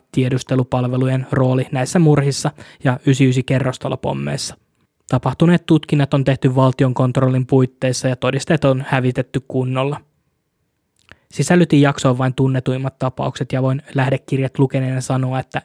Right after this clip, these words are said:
ne ovat tosiaan vain jäävuoren huippu. Ihmisiä on kuollut ihan uskomattomaan tahtiin viimeisen kolmenkymmenen vuoden aikana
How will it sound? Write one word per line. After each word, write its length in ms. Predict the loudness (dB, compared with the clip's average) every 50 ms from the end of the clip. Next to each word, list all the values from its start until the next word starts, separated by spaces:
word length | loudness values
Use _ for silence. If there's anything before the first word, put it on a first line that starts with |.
| -6
ne 160 | -2 0 2 2
ovat 320 | 2 2 0 -2 _ -2
tosiaan 500 | 0 0 0 0 -2 -2 -2 -2 -4 -4
vain 260 | -6 -6 -6 -6 -4
jäävuoren 560 | -2 0 0 0 0 0 -2 -2 -2 -2 -2
huippu. 400 | 0 0 0 0 -2 _ -8 -10 -10 _ _ _ _ _ _ _ _ _
Ihmisiä 520 | -4 0 2 4 4 4 2 2 2 2 2
on 100 | 2 2
kuollut 340 | 2 2 2 0 -2 -4 -4
ihan 160 | -4 0 2
uskomattomaan 800 | 2 2 2 0 -2 -4 -4 -4 _ -8 -8 -6 -6 -6 -6
tahtiin 480 | -6 -6 -6 -6 -8 -10 -10 -8 -6 -6
viimeisen 440 | -6 -6 -6 -6 -8 -8 -8 -8 -6
kolmenkymmenen 720 | -4 -4 -4 -4 -4 -4 -4 -6 -6 -6 -6 -6 -6 -6
vuoden 280 | -6 -6 -6 -4 -6
aikana 420 | -6 -6 -6 -6 -6 -6 -6 -8